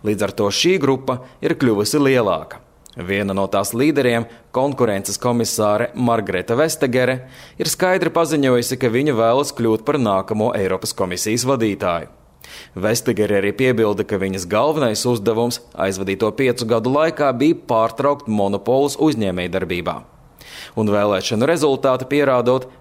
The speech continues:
ka tagad ir pārtraukts arī divu lielo partiju varas monopols. Labus panākumus daudzās valstīs, un it sevišķi Vācijā, guva zaļie.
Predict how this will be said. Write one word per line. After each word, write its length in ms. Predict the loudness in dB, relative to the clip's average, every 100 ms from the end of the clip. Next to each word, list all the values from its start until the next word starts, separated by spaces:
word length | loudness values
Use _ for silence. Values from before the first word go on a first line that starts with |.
| -4
ka 120 | -4
tagad 400 | 0 0 0 -2
ir 140 | -4 -2
pārtraukts 640 | 0 0 0 0 0 -6 -16 -4
arī 240 | 0 2
divu 320 | 2 0 2 2
lielo 300 | 4 4 2
partiju 560 | 0 -2 -2 -2 -4 -4 0
varas 300 | 0 0 -4
monopols. 640 | -2 -2 -4 -6 -6 -12 -14 -20 -20 -20 -20 -20 -20 -20 -14 -2
Labus 360 | 0 0 0
panākumus 560 | 0 2 0 0 -2 2
daudzās 400 | 2 2 0 0
valstīs, 480 | 0 0 -2 -2 -2
un 80 | -6
it 80 | -4
sevišķi 400 | -2 -2 -2 -2
Vācijā, 640 | 2 0 0 0 2 0 -2
guva 240 | 0 2 2
zaļie. 320 | 0 0